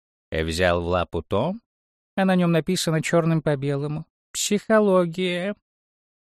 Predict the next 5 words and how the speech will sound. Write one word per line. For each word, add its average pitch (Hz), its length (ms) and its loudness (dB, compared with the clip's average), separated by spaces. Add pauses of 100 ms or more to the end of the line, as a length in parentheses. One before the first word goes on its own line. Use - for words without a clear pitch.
(340)
На 170 180 2
втором — 123 440 0 (180)
виды 131 360 -2
психических - 800 -4
расстройств. 113 840 -4